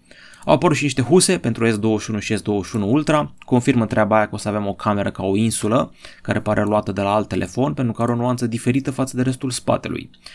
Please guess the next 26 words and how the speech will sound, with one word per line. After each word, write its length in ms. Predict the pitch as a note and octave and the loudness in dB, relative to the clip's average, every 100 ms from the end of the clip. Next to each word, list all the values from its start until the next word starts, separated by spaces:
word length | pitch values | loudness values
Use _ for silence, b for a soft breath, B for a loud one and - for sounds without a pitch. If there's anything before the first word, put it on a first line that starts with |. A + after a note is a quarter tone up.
| B B - | B B -6
Cumva, 580 | E3+ D3+ G#2 C3+ D#3 - | 2 4 4 4 2 0
S 180 | D3+ | -2
douăzeci 240 | C#3 D3 C3 | 2 2 2
și 60 | |
unu 140 | D3+ C#3+ | 0 0
Ultra 300 | C#3 C#3+ D#3 | 0 0 -2
o 60 | C3 | -2
să 100 | C#3+ | 0
aibă 140 | C3+ | 0
modulul 340 | C3+ C3 C#3 | 0 2 0
camerei, 520 | C3 C#3 C#3+ C#3+ C3+ _ _ | 0 -2 0 0 -2 _ _
camerei 400 | - C#3 B2+ C3+ | -2 0 2 2
și 220 | C3 - | -2 -4
mai 140 | C#3+ C3+ | 0 0
mare 560 | G2+ A#2 D#3 - D#2 - b b b | 2 4 2 2 -6 -12 b b b
decât 320 | D#3 F2+ - | -8 -8 -4
avea 220 | F#2 F#2 | -6 -4
S 60 | F2+ | -6
douăzeci 360 | G2 F#2+ F2 - | -6 -6 -8 -8
Ultra, 300 | - - - | -10 -10 -14
ceea 160 | F2 | -12
ce 200 | - G#2+ | -6 -6
mă 160 | A2 B2 | -4 -6
cam 200 | B2+ B2 | -4 -4
sperie. 480 | - - - - - _ - B B B B B | -4 -8 -8 -10 -14 _ -20 B B B B B
Și, 460 | - - G3 D3 | -6 0 2 2